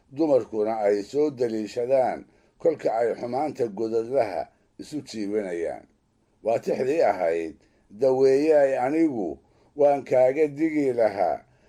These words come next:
maad i dareensiisid in godad la daalin yahay, dabamar badanaa xaggee buu ka daacaya." Tu kale oo waxaa jirtay iyaduna buraanbur ay ku calaacashay,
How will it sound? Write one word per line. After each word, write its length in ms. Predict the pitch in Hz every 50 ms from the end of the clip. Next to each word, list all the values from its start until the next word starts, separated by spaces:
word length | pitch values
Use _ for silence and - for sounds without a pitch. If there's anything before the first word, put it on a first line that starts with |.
| _ _
maad 260 | - 165 175 170 156
i 100 | 156 151
dareensiisid 1200 | 143 135 139 151 147 143 143 139 139 131 127 - 151 165 175 180 185 160 - - 135 107 98 98 -
in 220 | - 165 151 143 131
godad 340 | 139 139 139 156 156 151 147
la 180 | 139 135 127
daalin 640 | 120 113 120 131 135 151 170 175 165 143 123 107 95 90
yahay, 420 | 90 87 87 82 87 90 90 - - _ _ _ _ _ _ _ 95
dabamar 500 | 104 113 117 123 120 127 147 165 160 156
badanaa 760 | 135 135 139 135 139 147 143 139 127 113 95 87 78 71 - - _ _ _ _ _ _ _ - -
xaggee 340 | - 98 95 92 120 143 151
buu 160 | 120 95 90
ka 140 | 87 - 98
daacaya." 640 | 98 90 92 95 98 78 71 78 73 67 65 60 - _ _ _ _ _ _ _
Tu 140 | - 262 -
kale 280 | - 208 190 180 180 170
oo 240 | 156 151 147 147 175
waxaa 560 | - - - 131 117 113 107 107 104 104 98
jirtay 540 | 98 - - 135 135 123 104 - - 160 175
iyaduna 520 | 175 156 156 170 175 170 160 160 156 156 151
buraanbur 500 | 143 143 151 156 165 165 165 151 151 151
ay 200 | 135 135 139 139
ku 120 | 135 202
calaacashay, 960 | 180 120 113 113 110 113 110 98 - 107 113 113 - 113 117 113 113 117 113